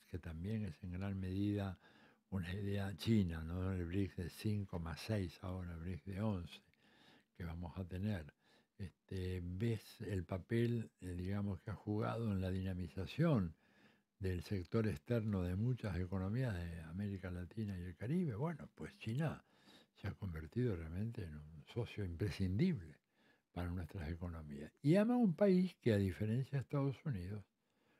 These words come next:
comercia contigo, hace operaciones de inversiones contigo, pero no te dice qué gobierno tenés que tener, qué constitución tenés que tener,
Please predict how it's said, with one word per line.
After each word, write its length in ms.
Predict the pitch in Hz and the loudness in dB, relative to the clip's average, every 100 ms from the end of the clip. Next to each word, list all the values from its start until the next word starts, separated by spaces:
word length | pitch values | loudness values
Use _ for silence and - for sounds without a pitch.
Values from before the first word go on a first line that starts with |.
| _ - | _ -4
comercia 540 | 95 98 131 - 151 | 0 2 2 0 -4
contigo, 760 | - 135 139 113 95 98 120 - _ _ _ _ _ _ _ _ - | -2 -2 0 0 0 -2 -4 -8 _ _ _ _ _ _ _ _ -6
hace 240 | 95 - | -4 -4
operaciones 640 | 87 80 80 - 131 160 143 | -4 -4 -6 2 4 4 4
de 80 | 117 | 0
inversiones 520 | 98 95 - 127 110 | -2 -4 -4 -4 -4
contigo, 600 | - 123 117 95 90 87 | -4 -4 -2 -2 -2 -4
pero 160 | - 110 | 2 2
no 140 | 123 | 2
te 120 | 120 113 | -2 -2
dice 420 | 123 113 - 104 | -2 -2 -6 0
qué 140 | 113 | 4
gobierno 480 | 107 98 107 110 104 | 6 6 4 4 2
tenés 260 | 95 95 82 | 0 -2 -2
que 120 | 90 | -4
tener, 520 | 90 101 113 110 98 | -2 -2 0 0 -2
qué 180 | 107 98 | -2 -2
constitución 760 | 98 - 95 87 82 107 92 | -2 -4 -8 -8 -10 -6 -6
tenés 260 | 95 95 82 | -6 -6 -6
que 100 | 95 | -6
tener, 500 | 90 98 113 110 | -4 -2 0 0